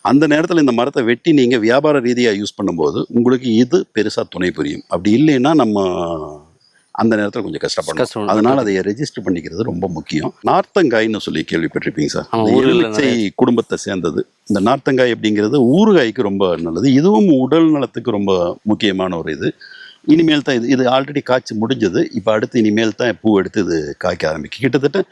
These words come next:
Speaker 1: இதுலயே ஒரு ஐம்பதுல இருந்து ஒரு அறுபது காய் இந்த ஒரு மரத்திலேயே காய்க்கும். கிட்டத்தட்ட ஒரு தேங்காய் சைஸுக்கான நார்த்தங்காய் வரும். ஒரு நார்த்தங்காயில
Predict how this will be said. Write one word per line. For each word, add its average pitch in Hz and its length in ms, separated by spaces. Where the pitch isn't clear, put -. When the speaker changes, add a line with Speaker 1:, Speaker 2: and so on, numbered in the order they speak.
Speaker 1:
இதுலயே 147 300
ஒரு 156 120
ஐம்பதுல 127 320
இருந்து 160 160
ஒரு 123 120
அறுபது 123 380
காய் 151 220
இந்த 131 200
ஒரு 117 180
மரத்திலேயே 131 420
காய்க்கும். - 400
கிட்டத்தட்ட 117 320
ஒரு 107 140
தேங்காய் 160 400
சைஸுக்கான 120 460
நார்த்தங்காய் 92 380
வரும். 85 200
ஒரு 104 200
நார்த்தங்காயில 113 600